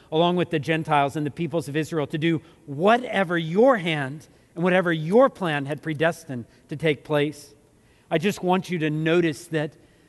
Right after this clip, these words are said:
God's sovereignty isn't a hypothetical category. It is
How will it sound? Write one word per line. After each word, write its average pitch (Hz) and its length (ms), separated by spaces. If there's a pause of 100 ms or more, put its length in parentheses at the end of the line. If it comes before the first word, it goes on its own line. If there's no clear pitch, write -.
(380)
God's 175 280
sovereignty 170 600
isn't 156 280
a 143 100
hypothetical 156 1040 (420)
category. 156 720
It 175 220
is 156 380